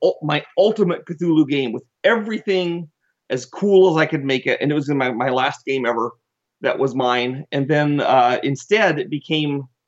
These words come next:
um, my phoenix of rebirth. And, like, now I'm, I, from that, I founded my own game company, Computer Games, and now I, P-, Peterson Games, rather. And now I'm doing multiple other games. And it's, and it's, uh,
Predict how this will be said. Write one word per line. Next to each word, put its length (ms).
um, 540
my 200
phoenix 560
of 180
rebirth. 480
And, 140
like, 260
now 220
I'm, 260
I, 160
from 200
that, 240
I 100
founded 340
my 100
own 220
game 260
company, 320
Computer 300
Games, 420
and 120
now 120
I, 100
P-, 220
Peterson 380
Games, 280
rather. 340
And 100
now 140
I'm 180
doing 280
multiple 360
other 180
games. 440
And 100
it's, 220
and 160
it's, 280
uh, 240